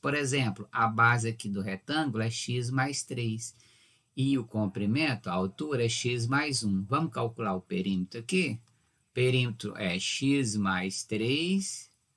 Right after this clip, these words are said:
mais x mais um, mais essa aqui também é x mais três, mais x mais três, e essa aqui é x mais um.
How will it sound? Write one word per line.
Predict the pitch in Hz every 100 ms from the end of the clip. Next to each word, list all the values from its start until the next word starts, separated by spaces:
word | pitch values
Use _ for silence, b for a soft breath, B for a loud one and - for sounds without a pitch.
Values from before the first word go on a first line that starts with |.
| _ _ _ _
mais | 101 107 110 107 110 117 135 156 - -
x | - 123 120 113 98
mais | 98 92 90 87 90 95
um, | 107 117 147 185 233 b b b b b b -
mais | 123 131 131 131
essa | 170 185 151
aqui | - 135
também | - 120 113 110 104
é | 101
x | - 113 117 101
mais | 98 90 87 90 -
três, | - 101 110 139 165 208 - - - _ _ _ _ _ _ _ _ _ _
mais | 95 95 95 95 92 92 92
x | - 95 92 87 92
mais | 87 82 80 87 -
três, | 98 101 117 151 170 185 - - _ _ _ -
e | 123
essa | 135 -
aqui | 139 - 135
é | 147
x | 151 - 135 135 139 135
mais | 143 147 156 131
um. | 120 113